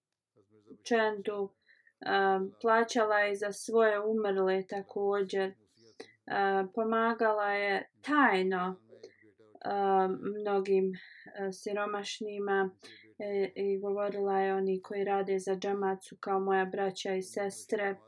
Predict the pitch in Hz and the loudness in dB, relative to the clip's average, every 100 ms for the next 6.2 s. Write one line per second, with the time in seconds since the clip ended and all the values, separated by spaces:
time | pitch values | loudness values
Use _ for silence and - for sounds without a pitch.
0 | _ - - - - 208 196 196 190 190 | _ -20 -20 -20 -10 -4 0 2 2 2
1 | 202 202 196 190 - - 196 190 196 190 | -4 0 2 2 -2 -4 -4 -2 0 2
2 | 190 185 190 190 - - - 196 190 185 | 0 0 -2 -2 -6 -20 -16 0 0 0
3 | - 190 185 202 202 196 185 185 185 185 | -2 -2 0 -2 2 2 2 0 0 2
4 | 185 185 185 185 185 - _ - - _ | 4 2 0 -2 -4 -10 _ -20 -20 _
5 | 214 220 214 214 202 196 - - 208 196 | -4 -2 2 0 0 -4 -6 -10 0 2
6 | 190 | 4